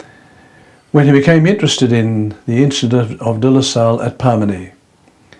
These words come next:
He became a great researcher on this and eventually devoted his life to pleading with the authorities of the Institute to restore Parmeny to its importance in the life of the founder.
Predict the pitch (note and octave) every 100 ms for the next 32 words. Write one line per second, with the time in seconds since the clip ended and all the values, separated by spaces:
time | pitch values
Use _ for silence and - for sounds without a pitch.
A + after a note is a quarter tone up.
0 | _ _ _ B2+ B2+ D3 C#3 C3+ A#2 B2+
1 | C3 C3 A#2 - D#3+ E3 D#3 C#3 C3 B2+
2 | D3 F3 - - - - - - _ -
3 | A#2+ A#2 A2 A2+ C3+ E3 D#3+ B2+ B2+ A#2+
4 | C3+ F#3 F#3 A#2 A#2+ G#2 G#2 G#2 D3+ D#3+
5 | - _ - - - - _ - C3+ B2
6 | A#2 A2 G#2+ - _ _ - F#3+ D#3 B2
7 | G#2+ G2 G2+ A2 - A2 G#2 - C3 B2+
8 | C#3+ C#3 B2+ G#2+ G2+ A#2+ B2+ - A#2 -
9 | C3 D#3 - - - - - C3 C3+ -
10 | F#3+ F3 B2+ B2 A#2 A2 G#2+ A#2 C#3+ D3
11 | - - - _ _ _ - C3 B2+ B2+
12 | B2+ C3 B2 B2+ B2 B2 B2 B2+ A#2+ A2+
13 | A2+ A2 G#2+ G#2 G#2+ - A2 F#2+ F2+ F2